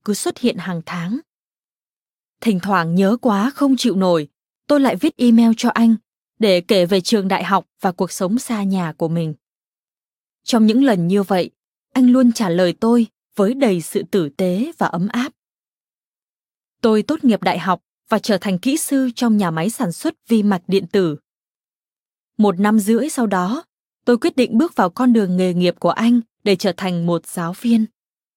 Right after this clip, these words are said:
Tôi tự nhủ rằng, nếu tôi không thể sống cuộc đời của mình bên cạnh anh, ít nhất là tôi có thể sống cuộc đời của anh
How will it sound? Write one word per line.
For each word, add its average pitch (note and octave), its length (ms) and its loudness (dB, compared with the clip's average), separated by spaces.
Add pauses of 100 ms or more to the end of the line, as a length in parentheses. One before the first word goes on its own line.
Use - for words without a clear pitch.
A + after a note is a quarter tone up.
(280)
Tôi A3+ 140 2
tự A3+ 220 2
nhủ F#3 260 2
rằng, F3+ 340 -2 (520)
nếu G#3+ 220 2
tôi C4+ 180 2
không A3 200 0
thể G3 160 -2
sống G3+ 320 -2
cuộc - 180 -2
đời F#3+ 160 0
của E3+ 160 0
mình E3 320 -2
bên A#3+ 240 2
cạnh A3 220 -4
anh, A3+ 240 2 (720)
ít B3 200 -2
nhất B3 200 4 (440)
là G3 140 2
tôi A3+ 180 0
có A#3 180 -4
thể A3+ 140 -4
sống G3+ 360 -2
cuộc - 160 -2
đời F#3 180 2
của F3 140 -2
anh A#3 300 0